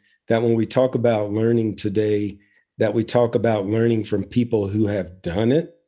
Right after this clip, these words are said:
Because I know in college, I took songwriting courses and it, it, honestly, I had to unlearn a lot of the stuff that I learned because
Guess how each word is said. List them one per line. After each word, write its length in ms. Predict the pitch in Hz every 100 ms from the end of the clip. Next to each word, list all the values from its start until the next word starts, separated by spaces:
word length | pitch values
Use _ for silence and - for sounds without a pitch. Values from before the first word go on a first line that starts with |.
| _ _ _ _ _ _ -
Because 720 | 117 - 127 120 113 110 - _ _ _ _
I 60 | 131
know 220 | 160 151
in 100 | 131
college, 640 | - 131 139 139 139 123
I 100 | 120
took 280 | 113 - 123
songwriting 640 | - 131 131 127 123 123 117
courses 680 | 123 120 117 127 120 117 - _ _ _ _
and 560 | 120 123 117 113 107 - _ _ _ _ _
it, 180 | 127 120 123 - - - - - - -
it, 320 | - - - -
honestly, 440 | 131 147 - 165
I 60 | 139
had 160 | 151
to 240 | 139 135 123
unlearn 420 | 151 139 143 175
a 40 |
lot 240 | 110 104 117
of 80 | 117
the 80 |
stuff 360 | 117 - 120 117
that 120 | 120
I 60 | 120
learned 300 | 117 151 147
because 340 | - 143 139